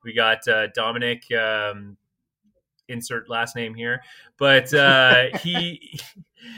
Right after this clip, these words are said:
Speaker 1: he, uh, no, he was, he was good, and I like that he was the younger Tony Stark. But I love that they kept the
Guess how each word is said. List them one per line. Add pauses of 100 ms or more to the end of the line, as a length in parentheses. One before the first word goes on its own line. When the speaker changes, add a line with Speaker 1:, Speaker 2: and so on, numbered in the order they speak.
(120)
Speaker 1:
he,
uh,
no,
he
was,
he
was
good,
and
I
like
that
he
was
the
younger
Tony
Stark.
But (240)
I
love
that
they
kept
the